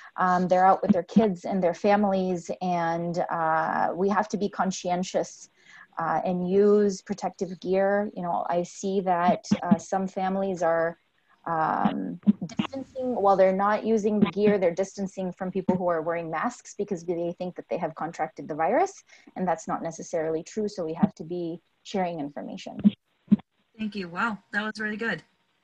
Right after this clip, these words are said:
Speaker 2: Uh, thank you <laughs> really well. Um, I think in, uh, I think in closing for some of the messaging to our community is, is about them doing more. And, uh, I know it's tough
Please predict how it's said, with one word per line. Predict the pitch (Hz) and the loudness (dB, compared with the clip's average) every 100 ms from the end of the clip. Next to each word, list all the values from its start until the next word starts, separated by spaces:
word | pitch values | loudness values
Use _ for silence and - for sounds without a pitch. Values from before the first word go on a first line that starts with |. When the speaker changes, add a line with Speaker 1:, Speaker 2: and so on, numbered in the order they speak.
| _ _ _ 202 | _ _ _ -8
Speaker 2:
Uh, | 196 190 190 | -4 -4 -4
thank | 208 - | -4 -4
you | 214 _ - | -8 _ -4
<laughs> | |
really | 214 233 226 | 0 0 _
well. | 214 202 170 - - - _ - | 0 2 0 -6 -20 -20 _ -2
Um, | 190 185 180 185 - _ _ - - - _ - | 0 0 -4 -14 -16 _ _ -20 -20 -20 _ -6
I | 220 | -4
think | 220 269 262 | 4 6 6
in, | 240 202 | 4 0
uh, | 196 190 180 180 | 2 2 0 0
I | 202 | -2
think | 208 240 | -2 -4
in | 233 | -2
closing | 208 226 220 214 208 196 | -2 0 0 0 -2 -2
for | 202 196 180 185 | -4 -2 -2 -2
some | 226 214 | -4 -2
of | |
the | 196 | 0
messaging | 190 196 208 196 185 185 | 0 0 -2 -6 -6 -8
to | 208 | -12
our | - | -12
community | - 185 190 185 180 175 | -8 -4 -4 -4 -6 -6
is, | 165 - | -6 -6
is | - 185 | -8 -6
about | 180 180 170 | -2 0 0
them | 190 180 175 180 _ _ - | -2 -6 -6 -8 _ _ -14
doing | 190 185 180 - - | -6 -2 -2 -4 -10
more. | 170 - - _ | -10 -12 -18 _
And, | 180 175 175 | -10 -8 -2
uh, | 175 170 180 | -2 -2 -4
I | - 185 | -4 -4
know | 185 180 175 | -4 -6 -6
it's | 185 - | -8 -8
tough | - | -6